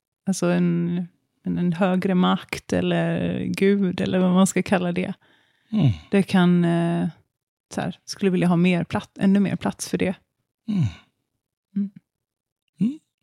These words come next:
Speaker 2: Fint.
Speaker 1: Mm.
Speaker 2: Och så sista frågan
Speaker 1: Mm.
Speaker 2: för idag.
Speaker 1: Mm.
Speaker 2: Så vad lärde du dig av det här samtalet? Vad tar du med dig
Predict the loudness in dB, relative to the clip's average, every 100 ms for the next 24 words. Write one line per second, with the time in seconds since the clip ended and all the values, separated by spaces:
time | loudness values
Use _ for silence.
0 | _ _ _ _ _ -14 -14 -14 -20 _
1 | _ _ _ _ -8 -8 -10 -10 -2 2
2 | 4 4 6 4 4 -2 -10 _ 2 4
3 | 6 4 2 2 -2 -8 _ 4 6 4
4 | 0 _ _ -4 2 6 8 6 4 2
5 | 0 0 -2 -6 _ _ 2 4 4 4
6 | 2 2 0 -2 -4 -20 _ 0 2 6
7 | 6 6